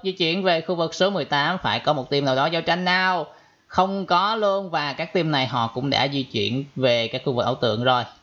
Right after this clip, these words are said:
Bây giờ mình rất cần một cuộc giao tranh thật nảy lửa xảy ra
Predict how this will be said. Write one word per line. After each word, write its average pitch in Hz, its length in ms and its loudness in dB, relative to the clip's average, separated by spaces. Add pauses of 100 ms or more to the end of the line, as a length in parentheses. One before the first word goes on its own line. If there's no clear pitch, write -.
(1600)
Bây 117 320 -2
giờ 107 800 0
mình 120 220 0
rất 180 300 0
cần 139 340 0
một 127 140 -4
cuộc 127 220 -2
giao 135 140 0
tranh 131 260 -2
thật 120 200 -6
nảy 113 240 0
lửa 117 340 0
xảy 120 220 -2
ra 139 260 0